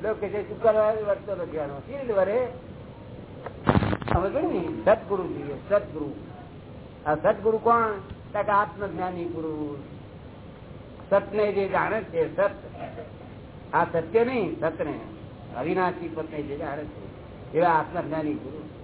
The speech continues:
આ ગુરુ તો લે ભાગુ બધા, શું? અને વેપારી બધા કેવા? સોદા કરે ઉપર, અમારા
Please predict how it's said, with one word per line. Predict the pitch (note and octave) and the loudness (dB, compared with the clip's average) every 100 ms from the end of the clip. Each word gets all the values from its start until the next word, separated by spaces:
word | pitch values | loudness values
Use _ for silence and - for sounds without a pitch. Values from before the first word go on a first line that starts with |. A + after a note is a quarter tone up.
| - - | -14 2
આ | F#3 G3 | 4 4
ગુરુ | E3+ F#3 G#3 | 2 -2 -2
તો | G#3+ G#3 | -2 2
લે | A3+ | 2
ભાગુ | A3 F3+ D#3+ | 4 4 2
બધા, | D#3+ D#3 D#3+ D#3 - - - | -2 -4 -4 -8 -12 -14 -8
શું? | G3+ G3 - - - - - - - - - - | -6 -6 -10 -14 -14 -14 -14 -14 -14 -14 -6 0
અને | F#3+ | 4
વેપારી | F3+ F3+ A3+ G#3+ | 6 6 6 4
બધા | F#3+ D#3+ D3+ C3 - - | 0 -4 -4 -6 -10 -6
કેવા? | F#3+ F#3+ F3 - - - - - - - - - - | -2 0 -2 -8 -14 -14 -14 -14 -14 -14 -14 -14 -2
સોદા | G#3 G3 G3+ | 4 6 6
કરે | G3 F#3 F3+ | 4 4 2
ઉપર, | E3+ E3+ | 0 -2
અમારા | C#3+ E3 F3 | 0 2 2